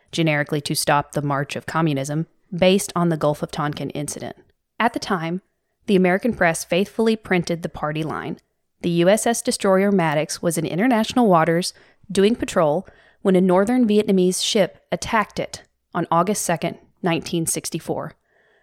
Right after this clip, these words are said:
A few days later, another destroyer joined the Maddox in international waters.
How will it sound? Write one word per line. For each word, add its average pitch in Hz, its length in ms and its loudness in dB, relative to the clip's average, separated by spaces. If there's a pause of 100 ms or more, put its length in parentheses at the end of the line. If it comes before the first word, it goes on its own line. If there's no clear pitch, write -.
(140)
A - 60 -2
few 190 220 -2
days 226 260 2
later, 175 400 2 (720)
another 190 280 4
destroyer 170 540 0
joined 196 400 2
the 170 140 0
Maddox 151 480 -4
in 175 180 -4
international 196 480 2
waters. 156 420 0